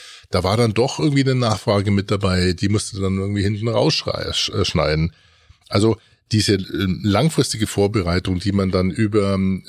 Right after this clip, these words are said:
zwei Dokumente wie eine Interviewvorbereitung klärt, zum Beispiel die Autorisierung, die Freigabe, wie bewirbt sich das Ganze, ein Gefühl für diese Produktion zu bekommen, für dieses Auftreten zu bekommen,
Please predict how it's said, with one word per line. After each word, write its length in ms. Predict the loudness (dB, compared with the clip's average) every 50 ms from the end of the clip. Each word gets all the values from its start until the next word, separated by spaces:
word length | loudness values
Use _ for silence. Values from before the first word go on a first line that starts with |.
| -8 -8
zwei 240 | -6 -2 -2 -2 0
Dokumente 640 | -2 -2 -2 0 2 2 2 2 2 2 2 0
wie 140 | 2 2 2
eine 160 | 2 2 0
Interviewvorbereitung 1080 | 0 0 -2 -2 -2 0 0 -2 -2 0 -2 -2 0 0 0 0 0 0 0 -2 -4 -6
klärt, 380 | -6 -6 -4 -2 -2 -2 -4 -2
zum 120 | -2 0
Beispiel 260 | 0 0 0 -2 -4 -4
die 120 | -4 -2
Autorisierung, 960 | -2 -2 -2 -2 -2 0 0 0 0 -2 -4 -2 -2 -2 -2 0 0 -2 0
die 100 | -2 -4
Freigabe, 840 | -6 -4 -2 -2 -2 0 -2 -2 -2 -2 0 0 0 0 0 -2 -2
wie 100 | -2 -2
bewirbt 460 | -2 -4 -2 -2 -2 -2 -2 -2 -6
sich 140 | -8 -8 -6
das 180 | -6 -6 -4
Ganze, 280 | -2 -2 -2 0 0 0
ein 100 | 0 0
Gefühl 500 | 0 -2 -2 0 0 2 4 4 2 0
für 220 | 0 0 -2 0
diese 280 | 0 0 0 0 0 -2
Produktion 760 | -4 -4 -2 -2 -2 -2 -4 -2 0 2 2 4 2 0 0
zu 120 | -2 -2
bekommen, 440 | -2 -2 -2 -2 -2 0 0 0 -2
für 120 | -2 -4 -4
dieses 300 | -2 -2 -2 -2 -2 0
Auftreten 640 | 0 0 0 0 -4 -6 -6 -6 -4 -4 -4 -6
zu 140 | -6 -6 -6
bekommen, 400 | -10 -10 -8 -8 -6 -6 -6 -8